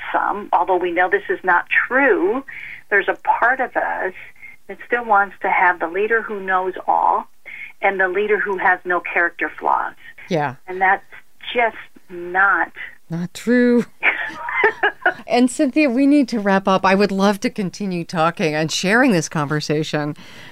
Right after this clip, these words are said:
Speaker 2: but we are at the end of our time. Do you have a few words of wrap up, including how people can learn more about the I L A for listeners who are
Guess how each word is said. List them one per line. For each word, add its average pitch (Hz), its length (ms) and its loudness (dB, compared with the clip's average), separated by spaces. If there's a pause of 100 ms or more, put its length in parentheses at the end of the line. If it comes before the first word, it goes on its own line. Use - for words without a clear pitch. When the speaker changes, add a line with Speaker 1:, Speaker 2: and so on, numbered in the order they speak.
Speaker 2:
but 175 200 0
we 175 220 0
are 165 300 4
at 190 220 0
the 190 160 -2
end 180 160 2
of 170 100 0
our 160 100 2
time. 196 340 -2
Do 220 160 -4
you 269 220 2
have 262 540 0 (360)
a 196 80 -2
few 240 320 -2
words 226 320 -2
of 175 200 -4
wrap 190 260 0
up, 180 180 -2
including 180 720 0 (300)
how 220 200 2
people 220 340 -4
can 180 260 0
learn 190 300 2
more 190 240 2
about 175 240 2
the 165 140 -2
I 160 180 2
L 160 260 2
A 180 220 2
for 175 240 -4
listeners 196 500 -4
who 190 140 -4
are 185 260 2